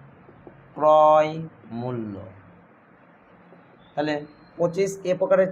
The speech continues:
চা, এখানে ঊনত্রিশ টাকা কেজি দরের সাথে, তাহলে ঊনত্রিশ, ঊনত্রিশ এক্স প্লাস পঁচিশ টাকা বি প্রকারের,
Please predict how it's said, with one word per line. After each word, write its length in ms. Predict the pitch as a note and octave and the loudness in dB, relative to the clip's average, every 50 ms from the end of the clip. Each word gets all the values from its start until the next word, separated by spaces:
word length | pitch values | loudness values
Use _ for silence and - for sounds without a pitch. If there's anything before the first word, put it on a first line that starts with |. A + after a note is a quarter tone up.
| - | 2
চা, 100 | F#3 F3+ F3+ - - - - _ _ - _ _ _ _ _ _ _ _ _ _ _ _ _ _ _ _ _ _ - | 0 0 0 0 -10 -20 -20 _ _ -20 _ _ _ _ _ _ _ _ _ _ _ _ _ _ _ _ _ _ -10
এখানে 260 | D3+ C#3+ F#3 F#3 F#3 F#3 - - E3+ | -4 -2 2 2 2 0 -2 -6 -6
ঊনত্রিশ 400 | F3 F3+ F#3+ F#3 F#3 F#3+ G3 G3 - - | 0 0 0 0 0 -4 -4 -4 -2 -2
টাকা 160 | G3+ F3 F#3 F#3 F#3 - | 0 2 2 2 0 0
কেজি 220 | G3 F3+ E3 F#3 F3+ F#3 | -2 -2 0 0 2 2
দরের 220 | F#3 F3+ F3+ F3 - | 4 4 4 2 0
সাথে, 220 | E3+ E3 E3+ F3 D#3+ - - - - - _ _ - | -4 -4 -4 -4 -6 -8 -12 -20 -20 -20 _ _ -8
তাহলে 180 | C3+ C#3 C#3+ C#3 - - - C#3+ | -4 -2 -2 -2 -4 -6 -10 -8
ঊনত্রিশ, 680 | E3 F3 F3+ F3+ F3+ F3+ F#3 F3+ E3+ F#3 F#3 F#3+ F#3 F#3 - - - - - _ _ _ _ - - _ _ - C#3+ D3+ | -2 2 2 2 2 0 -6 -4 0 2 2 2 2 0 -4 -12 -18 -20 -20 _ _ _ _ -20 -20 _ _ -10 -8 -4
ঊনত্রিশ 720 | D#3+ F3 F#3 G3 G3 F#3+ F#3+ F3+ D#3+ C#3+ C3+ A#2+ A2+ G#2+ - - - _ _ _ _ _ - D3+ D#3+ E3+ E3+ | 0 2 4 4 2 0 0 -2 0 0 0 0 -2 -10 -16 -20 -20 _ _ _ _ _ -2 2 4 4 4
এক্স 260 | E3+ E3+ E3+ E3+ - - - - - _ _ - _ _ - _ _ _ _ - | 4 2 0 -8 -14 -18 -20 -20 -20 _ _ -20 _ _ -20 _ _ _ _ -4
প্লাস 320 | C#3 D#3+ E3 D#3+ C#3 B2 - - - - _ - - - - _ _ | 2 4 4 4 4 2 -2 -10 -20 -20 _ -20 -20 -20 -20 _ _
পঁচিশ 340 | - F3 F3+ - G3+ G#3 G3 - - | -2 -2 -2 0 -2 -6 -6 -2 -2
টাকা 160 | G3 F3+ F#3+ F#3 - | 0 2 2 0 0
বি 80 | E3+ F3+ - - | 0 -6 -4 -4
প্রকারের, 360 | F#3 E3 F3+ E3+ F3+ F3+ F3 | -2 0 0 2 2 -2 -4